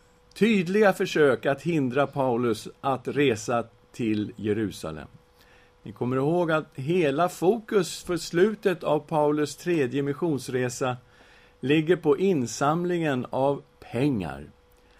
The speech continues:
Det visar sig att han har samlat in pengar från galaterna, från efesierna, filipperna,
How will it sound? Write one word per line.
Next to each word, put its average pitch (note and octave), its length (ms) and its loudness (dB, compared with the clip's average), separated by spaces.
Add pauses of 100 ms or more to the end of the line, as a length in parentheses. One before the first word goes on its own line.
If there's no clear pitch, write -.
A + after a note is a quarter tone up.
(680)
Det C3+ 100 4
visar E3+ 400 0
sig E3+ 140 0
att E3+ 120 -2
han E3 240 0
har E3 60 0
samlat E3+ 440 0
in F3 260 0
pengar F#3 480 0
från C#3+ 280 0
galaterna, G3 800 2
från C3+ 320 -2
efesierna, G3 920 0 (460)
filipperna, G3 920 2